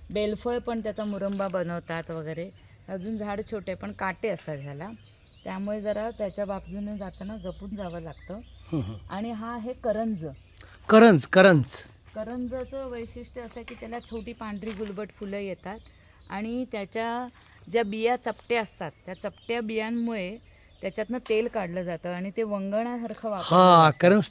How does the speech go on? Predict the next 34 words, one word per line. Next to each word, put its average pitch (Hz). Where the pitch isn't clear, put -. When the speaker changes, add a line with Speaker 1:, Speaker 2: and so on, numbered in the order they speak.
Speaker 2:
तेल 214
प्रसिद्ध 180
Speaker 1:
हा, 190
Speaker 2:
आहे 190
Speaker 1:
करंज 151
Speaker 2:
कोकणामध्ये. 110
Speaker 1:
तेल 202
त्याला 190
म्हणतात. 175
आणि 214
ते 247
मात्र 220
असं 262
आहे 269
ना 254
झाड 233
की 247
आता 240
आम्ही 233
एक 247
लावलेलं, 196
सगळ्या 214
झाडांबरोबर 240
ते 233
लावलेलं, 180
पण 226
ते 269
पटकन 285
उंच 247
झालं, 262
फैलावलं, 240
त्यातनं 233
त्याच्या 233
मुळातनं 220